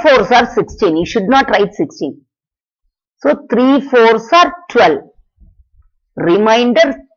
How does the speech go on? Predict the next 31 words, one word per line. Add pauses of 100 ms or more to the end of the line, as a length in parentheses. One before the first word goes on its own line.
three. (580)
Then
you
have
to (140)
keep (120)
a (160)
point (420)
and
put (100)
a (160)
zero (140)
here. (600)
How (200)
many
fours (100)
are? (180)
Don't
start
from (120)
one
four
is
four, (120)
two
fours
are. (440)
Five (100)
fours (120)
are (160)
twenty.